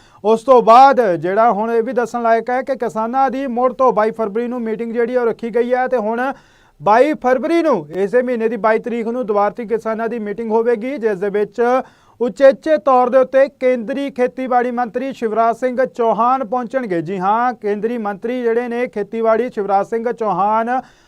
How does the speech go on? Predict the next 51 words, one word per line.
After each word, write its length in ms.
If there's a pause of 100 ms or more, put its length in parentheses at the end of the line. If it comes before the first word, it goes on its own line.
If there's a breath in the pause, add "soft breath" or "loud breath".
(200 soft breath)
ਉਹ 320
ਖੁਦ 240
ਇਸ 200
ਮੀਟਿੰਗ 360
ਦਾ 120
ਹਿੱਸਾ 280
ਬਣਨਗੇ। 360
ਉਹਨਾਂ 240
ਦੇ 100
ਨਾਲ 300
ਕੇਂਦਰੀ 340
ਖਾਦ 240
ਮੰਤਰੀ 380
ਪ੍ਰਹਿਲਾਦ 540
ਜੋਸ਼ੀ 380
ਵੀ 80
ਇਸ 140
ਮੀਟਿੰਗ 420
ਦੇ 80
ਵਿੱਚ 200
ਰਹਿਣਗੇ। 520
ਤੁਹਾਨੂੰ 580
ਦੱਸ 200
ਦਈਏ 180
ਕਿ 260
ਅੱਜ 120
ਦੀ 120
ਮੀਟਿੰਗ 380
ਦੇ 80
ਵਿੱਚ 240
ਵੀ, 280
ਅ, 560
ਕਿਸਾਨਾਂ 480
ਦੇ 80
ਵੱਲੋਂ 220
ਇਹ 60
ਮੰਗ 220
ਤਾਂ 160
ਕੀਤੀ 300
ਜਾ 160
ਰਹੀ 160
ਸੀ 220
ਕਿ 120
ਸ਼ਿਵਰਾਜ 380
ਸਿੰਘ 180
ਚੌਹਾਨ 480
ਜਿਹੜੇ 200
ਕੇਂਦਰੀ 380
ਖੇਤੀਬਾੜੀ 460
ਮੰਤਰੀ 380
ਨੇ 240